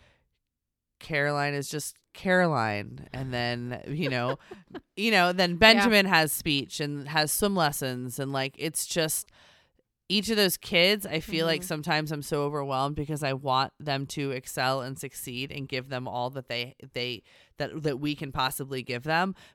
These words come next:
Speaker 1: But then how many hours are there in the day? And do you have transportation to and fro? I mean, we've talked about
Speaker 2: Yep.
Speaker 1: this with yours. I mean, you've been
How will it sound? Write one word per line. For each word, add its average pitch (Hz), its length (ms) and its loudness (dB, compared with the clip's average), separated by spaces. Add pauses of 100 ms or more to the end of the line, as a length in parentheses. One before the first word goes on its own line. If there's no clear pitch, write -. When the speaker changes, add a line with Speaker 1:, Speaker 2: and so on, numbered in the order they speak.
Speaker 1:
But 156 160 0
then 143 160 0
how 143 200 -2
many 147 240 -2
hours 131 400 -2
are 131 100 -2
there 127 180 -4
in 123 80 -6
the 120 80 -6
day? 117 500 -4
And 131 160 -6
do 135 120 -8
you 139 160 -4
have 139 180 0
transportation 123 840 -8
to 127 180 -6
and 117 160 -10
fro? 120 240 -4
I 120 40 -4
mean, 123 140 -8
we've 127 140 -8
talked 131 280 -6
about 123 160 -6
Speaker 2:
Yep. 107 80 -10
Speaker 1:
this 123 180 -10
with 123 100 -16
yours. 131 260 -4
I 123 60 -10
mean, 120 140 -10
you've 131 220 -8
been 127 260 -4